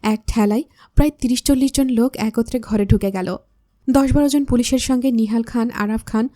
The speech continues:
রাদিফ, আরিফ, শরীফুল ইসলাম, জামাল ইসলাম, আসিফ, সকলেই এসেছে হৃদের সঙ্গে। হৃদের ছেলেপেলে বিল্ডিংয়ের নিচে ভিড় জমিয়ে এলোমেলোভাবে দাঁড়িয়ে আছে।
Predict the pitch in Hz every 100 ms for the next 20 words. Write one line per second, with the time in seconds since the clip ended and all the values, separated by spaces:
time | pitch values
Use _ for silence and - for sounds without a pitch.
0 | _ _ - 240 233 220 240 - 214 220
1 | 240 - 220 220 - 226 - 240 285 _
2 | _ _ 247 240 254 240 240 - 254 247
3 | 214 - 208 208 _ _ _ - 277 254
4 | 269 302 294 302 - 285 226 208 202 196
5 | 190 190 - _ _ _ - 254 240 233
6 | - 226 226 240 277 240 214 247 247 247
7 | 262 220 214 208 226 214 233 302 _ -
8 | 240 254 269 269 269 226 190 202 196 190
9 | - 233